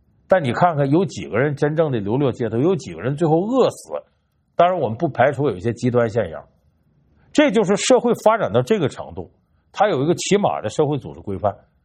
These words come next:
我们叫“老天爷饿不死瞎家巧”，它不会让真正没有出路的人最后真就是倒于死地，这种现象很极端。第二个，我再说一句话，中国老话叫“三穷三富过到老”，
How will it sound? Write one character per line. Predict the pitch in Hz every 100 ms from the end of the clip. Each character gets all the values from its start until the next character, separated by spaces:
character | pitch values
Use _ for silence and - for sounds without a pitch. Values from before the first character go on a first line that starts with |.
| -
我 | 101
们 |
叫 | 127
“老 | 117 95
天 | 95 147
爷 | 139
饿 | 139 156
不 | 110
死 | 95 90
瞎 | - 113
家 | 113 113
巧”， | 87 - _ _ _ _ -
它 | 185
不 | 190
会 | 214 240
让 | 226 -
真 | 202
正 | 208 208
没 | 170
有 | 151
出 | - 147
路 | 156
的 | 110
人 | 127
最 | 170
后 | 151 160
真 | 196 196
就 | 214
是 | 165 123 - _ _ _
倒 | - 90
于 | 113
死 | - 67
地， | 95 - _ _ _ _
这 | 202
种 | 139 110
现 | 165 127
象 | 127
很 | 87
极 | - 95
端。 | 76 - _ _ _
第 | 202
二 | 262 214
个， | 92
我 | 71 90
再 | 120
说 | - 90
一 |
句 | 82
话， | 85 78
中 | 135 139
国 | 139
老 | 87
话 | 95 92
叫 | 101
“三 | - 196
穷 | 185 202
三 | - 180
富 | 160 170
过 | 180 151
到 | 139
老”， | 95